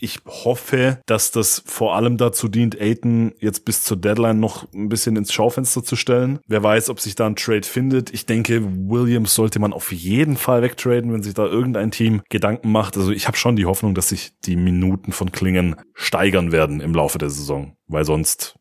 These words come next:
du hast gerade gesagt, die Blazers nicht gerade bekannt dafür, Player Development zu betreiben. Das wäre einfach sehr, sehr schade, weil die Ansätze, die er bislang gezeigt hat, sind, also sie rechtfertigen auf jeden Fall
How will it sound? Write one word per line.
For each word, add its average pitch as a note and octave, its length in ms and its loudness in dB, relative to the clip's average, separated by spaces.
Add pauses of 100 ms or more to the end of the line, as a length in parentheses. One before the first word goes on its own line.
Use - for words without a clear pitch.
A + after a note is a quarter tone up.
(140)
du F2 60 -6
hast - 120 -2
gerade D#2+ 160 -2
gesagt, D#2 220 -2
die D2 60 -8
Blazers D#2 380 0
nicht F2 160 -4
gerade D#2+ 280 0
bekannt E2 380 -4
dafür, D#2 420 -4
Player G2 640 2
Development F#2 640 0
zu - 300 -4
betreiben. E2+ 440 0
Das E2+ 160 0
wäre D#2+ 100 -4
einfach E2 160 -6
sehr, E2 140 -2
sehr D#2 120 -6
schade, E2 360 -2
weil E2 100 0
die G2 120 -4
Ansätze, F2+ 400 0
die F2 140 0
er F2 40 2
bislang E2 280 -2
gezeigt D#2 360 -2
hat, - 220 -4
sind, F2+ 640 0 (640)
also G2+ 160 2
sie F#2+ 160 0
rechtfertigen F#2+ 800 0
auf E2 160 -4
jeden F2+ 240 0
Fall D#2+ 420 0